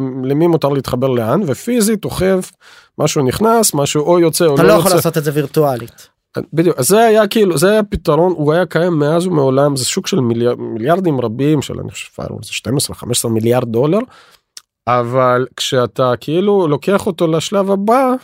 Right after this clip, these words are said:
Speaker 1: של, של עולמות ה-, אתה יודע, הסופטוור, של הענן, של איך בנוי ארגון היום, הוא כבר לא כל כך עובד. אתה לא יכול לעשות את זה בחומרה.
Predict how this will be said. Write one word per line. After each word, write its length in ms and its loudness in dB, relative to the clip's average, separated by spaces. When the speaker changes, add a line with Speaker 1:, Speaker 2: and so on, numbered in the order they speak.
Speaker 1:
של, 340 -2
של 200 -4
עולמות 480 2
ה-, 460 0
אתה 160 -8
יודע, 180 -6
הסופטוור, 800 -4
של 220 -10
הענן, 460 2
של 140 -6
איך 120 -6
בנוי 360 0
ארגון 340 2
היום, 460 4
הוא 120 -10
כבר 140 -2
לא 140 2
כל 100 0
כך 80 -2
עובד. 420 2
אתה 140 -2
לא 60 4
יכול 160 2
לעשות 300 0
את 60 -4
זה 100 -6
בחומרה. 540 -2